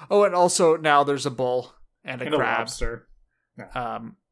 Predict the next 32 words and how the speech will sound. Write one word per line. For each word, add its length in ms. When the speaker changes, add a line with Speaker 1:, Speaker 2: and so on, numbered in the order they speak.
Speaker 1:
yeah, 140
there's 140
crab 280
now, 240
and 320
then 180
a 100
chameleon. 680
And 160
I 60
forgot 280
the 80
chameleon 440
had 180
a, 200
had 180
a 60
snake 280
for 140
a 40
tail. 260
I 80
forgot 300
that 120
was 120
a 60
thing 160
that 80
was, 160
Speaker 2:
Mm-hmm. 80
Speaker 1:
that 100
existed. 460